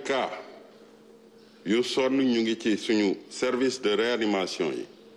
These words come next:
Hôpital Fann, ñeenti cas. Hôpital principal, ñaari cas. Hôpital régional Ziguinchor, benn cas. Ñeneen ñi nga xam ne ñu ngi des ci hôpital,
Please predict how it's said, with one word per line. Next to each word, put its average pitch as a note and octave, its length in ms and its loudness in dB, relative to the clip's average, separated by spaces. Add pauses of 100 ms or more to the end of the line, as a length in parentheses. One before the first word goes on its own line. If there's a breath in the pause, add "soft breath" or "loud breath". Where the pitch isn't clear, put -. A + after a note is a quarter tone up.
(760)
Hôpital A#2+ 460 0
Fann, F#2 400 -2 (200)
ñeenti A2 440 0
cas. A#2 320 -2 (920 loud breath)
Hôpital G#2+ 500 0
principal, A#2+ 640 0 (960)
ñaari G#2+ 380 0
cas. B2 280 0 (1400)
Hôpital A#2+ 420 0
régional A2+ 500 2
Ziguinchor, G#2 680 2 (600)
benn G#2+ 300 2
cas. - 220 -2 (1500 loud breath)
Ñeneen B2+ 320 2
ñi C#3+ 80 4
nga D3 120 2
xam C3 280 0
ne F#2+ 140 2 (180)
ñu G#2 160 2
ngi G2 160 2
des G#2+ 180 0
ci A#2 280 -2
hôpital, G#2 400 0